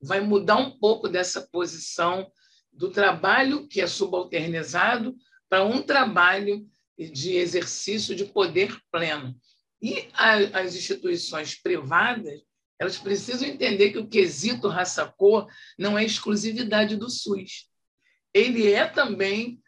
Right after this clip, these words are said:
parte da identificação do paciente quando ele chega nos hospitais, né? Ele também colabora com a segurança. Não é um problema você se identificar negro, e a autodeclaração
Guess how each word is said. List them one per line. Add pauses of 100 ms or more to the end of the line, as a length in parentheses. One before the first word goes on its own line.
(240)
parte (300)
da
identificação
do
paciente
quando
ele
chega
nos
hospitais, (460)
né?
Ele
também
colabora
com
a
segurança.
Não
é
um
problema (200)
você
se
identificar
negro, (400)
e (160)
a
autodeclaração